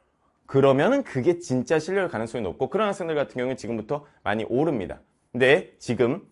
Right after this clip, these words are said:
이제 한 이 등급에서 사 등급 사이, 삼 점 오 사이에서 왔다 갔다 하는 친구들이거나 뭐 간-, 이제 등급컷이 좀 낮아서 간신히 일 등급 나오고 이런 학생들 같은 경우에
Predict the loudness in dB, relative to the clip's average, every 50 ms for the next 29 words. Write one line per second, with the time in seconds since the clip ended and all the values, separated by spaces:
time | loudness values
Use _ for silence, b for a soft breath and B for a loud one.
0 | _ _ _ -4 0 2 2 2 2 0 0 0 0 2 2 4 4 4 4 2
1 | 2 0 0 0 -2 -2 0 -2 -2 0 -2 -4 -2 -2 -2 0 0 0 0 0
2 | 0 0 2 2 2 2 0 0 0 0 2 2 2 2 0 0 0 -4 -6 -4
3 | -4 -2 -2 -2 -2 -2 -4 -4 -4 -6 -6 b b b b b -4 -4 -2 0
4 | 0 2 2 0 -2 -4 -4 -4 -2 0 2 2 2 2 0 -2 -2 -2 0 2
5 | 2 2 2 0 0 0 -2 -4 -4 -6 -4 -2 0 0 2 2 2 2 0 0
6 | 2 2 2 2 2 2 4 2 2 2 2 -2 -4 -2 0 0 2 2 0 -2
7 | -2 -4 -4 -2 -2 -2 -4 -4 -6 b